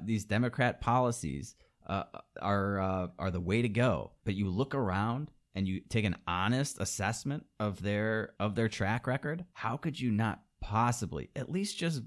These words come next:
maybe question whether or not there's a better way? Because what California has done that's destroyed California, exploded with homelessness and poverty, the, the policies that they've done, if they don't work on a small scale, but those are the policies that you want to enact at the federal level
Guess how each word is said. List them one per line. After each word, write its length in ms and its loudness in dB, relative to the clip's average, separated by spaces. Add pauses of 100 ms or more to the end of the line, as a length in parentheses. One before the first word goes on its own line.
(140)
maybe 460 2
question 640 0
whether 260 4
or 40 4
not 260 4
there's 240 0
a 40 -4
better 300 0
way? 140 -4 (160)
Because 460 2
what 240 -2
California 640 4
has 240 4
done 440 0
that's 280 0
destroyed 640 -2
California, 800 2 (300)
exploded 960 4
with 160 2
homelessness 880 2
and 160 -4
poverty, 800 4
the, 180 2
the 100 -2
policies 680 2
that 200 0
they've 280 2
done, 420 2
if 100 -8
they 120 6
don't 320 8
work 240 4
on 140 6
a 40 2
small 360 2
scale, 440 -4
but 120 -6
those 200 4
are 60 2
the 60 4
policies 500 4
that 160 2
you 80 2
want 180 6
to 80 0
enact 380 4
at 80 -2
the 80 -4
federal 460 2
level 360 2